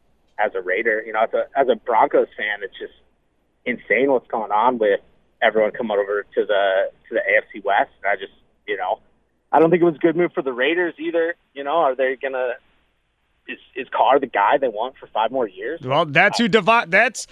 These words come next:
Speaker 2: that's who Davante Adams wants, uh, and he's running the show.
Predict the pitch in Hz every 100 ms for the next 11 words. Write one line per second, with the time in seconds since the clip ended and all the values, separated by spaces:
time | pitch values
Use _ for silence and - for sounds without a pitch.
0 | - 185 220 262 262 285 233 254 269 262
1 | 190 185 190 196 - 165 165 160 180 165
2 | 226 196 233 233 220 - 226 262 180